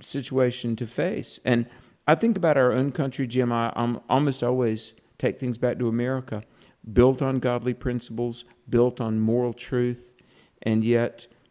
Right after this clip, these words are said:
um, the immorality of our nation, it, it really, uh, as many have said, we are ripe either for a revival or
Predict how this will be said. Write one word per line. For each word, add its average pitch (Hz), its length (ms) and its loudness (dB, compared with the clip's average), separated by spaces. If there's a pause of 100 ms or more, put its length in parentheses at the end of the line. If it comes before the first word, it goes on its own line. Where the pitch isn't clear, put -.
(280)
um, 107 440 -2
the 120 240 2
immorality 127 800 2
of 123 160 -4
our 123 120 -2
nation, 120 720 -4
it, - 380 -2
it 113 240 2
really, 117 680 -2 (540)
uh, 110 220 2
as 107 240 2
many 120 260 2
have 127 140 -2
said, 156 420 -2 (220)
we 117 260 4
are 120 160 2
ripe 117 720 -2 (640)
either 113 400 2
for 110 480 -2
a 101 140 2
revival 120 1000 -2 (480)
or 98 500 0